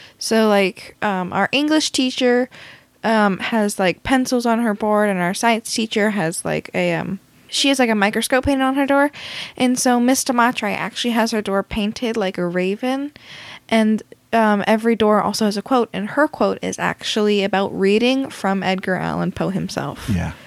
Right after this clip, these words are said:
Speaker 2: yeah. She loves Poe.
Speaker 1: She loves him.
Speaker 2: As,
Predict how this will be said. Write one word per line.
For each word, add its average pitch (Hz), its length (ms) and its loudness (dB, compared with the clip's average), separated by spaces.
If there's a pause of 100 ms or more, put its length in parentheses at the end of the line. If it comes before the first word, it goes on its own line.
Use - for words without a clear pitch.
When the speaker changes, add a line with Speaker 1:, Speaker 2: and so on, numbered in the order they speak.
(160)
Speaker 2:
yeah. 101 200 -2 (420)
She 143 380 -2 (240)
loves 104 500 0
Poe. - 140 0
Speaker 1:
She 254 560 2
loves 175 540 -6
him. 151 240 -10 (100)
Speaker 2:
As, 147 260 0